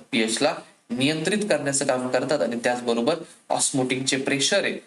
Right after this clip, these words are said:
ऑस्मोटिक प्रेशरला सुद्धा कंट्रोल करण्याचं जे काम आहे, हे सोडियम आणि पोटॅशियम करतात.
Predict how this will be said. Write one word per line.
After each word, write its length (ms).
ऑस्मोटिक 560
प्रेशरला 580
सुद्धा 240
कंट्रोल 400
करण्याचं 380
जे 140
काम 360
आहे, 260
हे 120
सोडियम 480
आणि 120
पोटॅशियम 600
करतात. 320